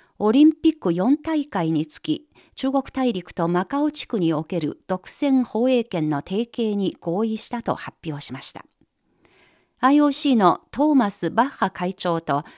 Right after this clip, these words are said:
シーエムジーのシン・カイユウ代表はこの日、オンライン契約式で調印を行いました。バッハ会長は、新たな協定は中国のスポーツファンが二千三十二年まで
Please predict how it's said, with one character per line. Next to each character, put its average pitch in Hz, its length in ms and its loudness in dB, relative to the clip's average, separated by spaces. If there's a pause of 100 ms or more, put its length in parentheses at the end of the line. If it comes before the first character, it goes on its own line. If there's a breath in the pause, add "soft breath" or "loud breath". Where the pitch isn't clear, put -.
(120 loud breath)
シ - 200 -2
ー - 20 6
エ 262 60 4
ム 254 120 4
ジ 240 140 -2
ー 226 80 2
の 170 220 4
シ - 240 2
ン・ 196 160 4
カ - 200 -8
イ 285 160 0
ユ 170 120 0
ウ 151 100 -2
代 170 200 -4
表 160 320 -6
は 147 200 0 (100)
こ - 120 -6
の 180 120 -2
日、 165 300 -6 (260 loud breath)
オ 233 160 4
ン 294 100 8
ラ 277 120 4
イ 269 100 4
ン 240 180 -2
契 226 200 -2
約 233 180 -6
式 - 240 -8
で 147 140 -8
調 180 220 -8
印 196 220 -6
を 170 160 -4
行 151 140 -16
い 135 180 -12
ま 135 120 -12
し - 100 -4
た。 - 160 -12 (880)
バ 233 140 4
ッ - 20 -8
ハ 220 180 -2
会 175 200 -4
長 170 240 -2
は、 160 200 2 (460 soft breath)
新 302 260 4
た 233 160 4
な 175 100 2
協 202 240 -4
定 226 260 0
は 196 360 4
中 311 200 0
国 269 280 2
の 170 100 4
ス - 120 -10
ポ 240 160 -2
ー 262 40 0
ツ - 140 -10
フ - 80 0
ァ 262 80 4
ン 214 80 0
が 160 240 4 (280 loud breath)
二 214 120 0
千 262 280 2
三 294 300 4
十 190 220 2
二 220 180 4
年 185 260 2
ま 190 140 -2
で 175 240 0